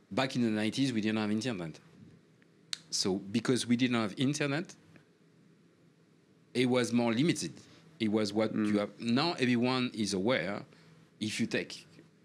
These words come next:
Speaker 1: your computer, you check, in five seconds, you know where there is the party, with D J. You can, you know everything. So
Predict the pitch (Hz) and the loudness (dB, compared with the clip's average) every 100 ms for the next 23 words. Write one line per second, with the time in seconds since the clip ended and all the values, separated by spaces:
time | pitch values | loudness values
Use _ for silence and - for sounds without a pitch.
0 | _ _ _ _ - 110 113 101 92 170 | _ _ _ _ -10 0 2 2 0 -2
1 | 143 127 95 90 90 98 135 135 127 90 | 0 0 0 -2 -2 2 2 2 -2 -4
2 | 90 - 110 104 110 110 107 104 101 95 | -4 -2 0 0 0 0 2 2 0 -4
3 | - - - 101 92 85 - 92 143 139 | -14 -14 -2 0 2 -2 -2 -2 -2 0
4 | 135 135 104 90 - 131 117 123 123 120 | 2 2 2 -2 -2 -2 2 2 2 0
5 | - - - - - 117 113 127 117 110 | -4 -20 -20 -16 0 0 4 2 4 2
6 | 107 113 - - - 170 185 175 180 202 | 0 -2 -12 -20 -10 -2 0 0 0 0
7 | 156 - 90 80 82 - - - - - | 0 -2 -4 -4 -8 -20 -20 -20 -20 -20
8 | - - _ _ _ - - 123 123 123 | -20 -20 _ _ _ -8 -2 0 2 2
9 | 123 120 | 0 -2